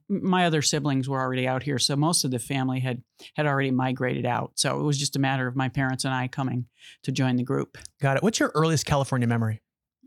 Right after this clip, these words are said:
Speaker 1: My earliest California memory is I did come out, uh, and visited my brother myself when I was a senior in college. And the same thing, just I came out in semester break in January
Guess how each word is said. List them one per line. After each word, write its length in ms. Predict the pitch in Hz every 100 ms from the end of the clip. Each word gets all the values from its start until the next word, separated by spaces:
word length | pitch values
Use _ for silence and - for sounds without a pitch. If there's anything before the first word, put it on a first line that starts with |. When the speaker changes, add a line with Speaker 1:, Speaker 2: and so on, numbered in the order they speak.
| -
Speaker 1:
My 280 | 156 165 165
earliest 420 | - 226 262 240 -
California 480 | 208 190 185 185
memory 380 | 165 165 165 147
is 120 | 143
I 100 | 147
did 240 | 143 185 170
come 160 | 196
out, 260 | 170 160 - _ -
uh, 140 | 160
and 120 | 147 147
visited 380 | 151 160 160
my 140 | 151 147
brother 300 | 147 143 139
myself 520 | 135 131 151 147 -
when 80 | 139
I 100 | 131
was 160 | 131
a 60 | 127
senior 400 | - 156 143 127
in 120 | 123
college. 640 | 143 143 135 131 127 - - - - - -
And 260 | 160 156 147
the 120 | 151
same 320 | - 170 160
thing, 400 | 170 151 113 - -
just 360 | 165 151 -
I 120 | - 139
came 240 | 165 151
out 200 | 147 -
in 200 | 151 139
semester 480 | - - 160 151 160
break 400 | 147 135 156 - -
in 180 | 151
January 760 | 147 143 143 139 131 127 156 -